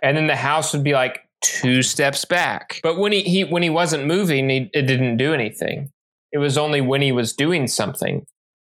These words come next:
that the house was pissed off. And I'm like, must have done something to make it mad. Maybe it was getting the kid out of the house. Chad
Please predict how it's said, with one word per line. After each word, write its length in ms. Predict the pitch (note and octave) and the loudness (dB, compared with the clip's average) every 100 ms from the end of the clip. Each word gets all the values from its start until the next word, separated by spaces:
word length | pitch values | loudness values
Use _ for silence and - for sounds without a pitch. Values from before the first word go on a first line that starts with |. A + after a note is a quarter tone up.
| _ | _
that 140 | C#3+ C#3 | -4 -2
the 100 | A#2 | -2
house 300 | C3 C3 B2+ | -2 -2 -4
was 100 | - | -4
pissed 340 | - C3 - | -2 -2 -2
off. 240 | C3 B2 | -2 -2
And 80 | A#2+ | -2
I'm 100 | A#2 | 0
like, 260 | A2+ G#2+ - _ _ _ _ _ _ _ _ _ _ _ _ D3 | 0 0 -6 _ _ _ _ _ _ _ _ _ _ _ _ 0
must 260 | E3 F#3+ | 2 2
have 180 | D#3 C#3 | 0 0
done 220 | C#3+ C#3+ | 2 2
something 520 | C#3 C#3+ D3 C#3+ B2+ | 0 0 0 0 0
to 60 | A2 | 2
make 240 | A2 A2 | 2 0
it 120 | - G#2+ | -2 0
mad. 480 | G#2 G2 G#2 A#2 - _ _ _ - | 0 0 0 -4 -10 _ _ _ -4
Maybe 340 | B2 C#3 D3+ | 0 2 2
it 120 | C#3+ - | 2 2
was 220 | C3 - | -2 0
getting 300 | C3 B2 A#2+ | 0 2 2
the 100 | A2+ | -2
kid 380 | - - A#2+ A2+ | -2 0 0 2
out 280 | G#2 A#2+ | 0 0
of 100 | A#2 | 0
the 80 | G#2+ | -2
house. 420 | - C3+ - - - - _ | -2 -2 -2 -4 -10 -20 _
Chad 640 | - D#3 G3 F3+ C3 C3 | -2 0 2 2 0 -2